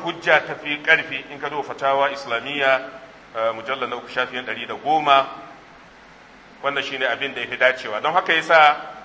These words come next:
a ƙa'idar musulunci, a shari'a, "Iza khataba ar-rajulu imra'a wa kana za dinin wa khuluqin mardi, fa innal mashru'a an yujaba wa, wa yuzawwaj."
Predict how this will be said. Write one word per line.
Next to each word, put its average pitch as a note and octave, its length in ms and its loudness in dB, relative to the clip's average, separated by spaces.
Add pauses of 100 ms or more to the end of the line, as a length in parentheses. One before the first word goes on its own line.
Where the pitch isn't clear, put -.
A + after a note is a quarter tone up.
(260)
a B2 100 -2
ƙa'idar F#3+ 600 6
musulunci, D#3 640 -6 (760)
a A#2 80 -4
shari'a, F3 800 6
"Iza D#3+ 260 6
khataba D#3 480 2
ar-rajulu D#3+ 540 -2
imra'a D#3 480 6 (440)
wa A#2+ 180 -2
kana E3 400 6
za C3 300 8 (120)
dinin E3+ 560 -6
wa C3 140 0
khuluqin F3 640 -2
mardi, D3 460 2 (400)
fa C3 60 -4
innal D3 280 -4
mashru'a C#3+ 680 0
an D3 200 -2
yujaba C#3 500 -4
wa, A#2+ 160 -8 (180)
wa A#2 100 -6
yuzawwaj." A2+ 580 -10